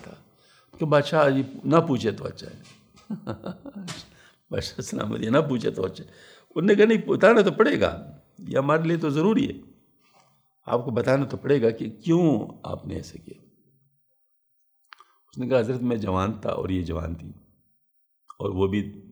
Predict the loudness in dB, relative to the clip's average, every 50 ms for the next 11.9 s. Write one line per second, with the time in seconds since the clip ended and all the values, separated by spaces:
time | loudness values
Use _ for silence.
0 | -16 -10 -6 -4 -2 -2 -4 -4 -6 -10 -12 -14 -16 -16 -16 -16 -18 -18 -18 -20
1 | _ _ _ _ _ _ _ _ _ _ _ _ _ _ _ _ 2 4 6 8
2 | 8 10 10 8 8 8 8 6 6 4 4 2 2 0 -2 -6 -10 -14 -18 -20
3 | _ -20 -20 -20 _ _ _ _ _ _ _ _ _ _ _ _ _ _ _ -2
4 | 4 6 6 6 6 8 8 6 6 6 4 2 2 2 2 2 2 0 -2 -6
5 | -6 -6 -4 -4 -2 -2 -2 -2 -4 -8 -8 -8 -8 -8 -8 -8 -8 -8 -8 -6
6 | -6 -6 -6 -4 -2 -4 -2 2 2 2 4 4 4 2 0 -2 -6 -10 -16 -20
7 | _ _ _ _ _ _ _ _ _ _ _ _ _ _ _ _ _ _ _ _
8 | -2 4 4 4 4 4 0 -2 2 2 4 4 2 2 2 2 4 4 4 4
9 | 4 4 2 0 -6 -14 -20 -20 _ -4 0 2 4 4 4 4 4 2 2 2
10 | 2 4 4 4 4 4 2 -2 -4 -2 0 0 0 0 -2 -4 -6 -6 -4 -2
11 | 0 0 2 0 0 -2 -4 -4 -4 -2 -2 -4 -4 -4 0 2 2 2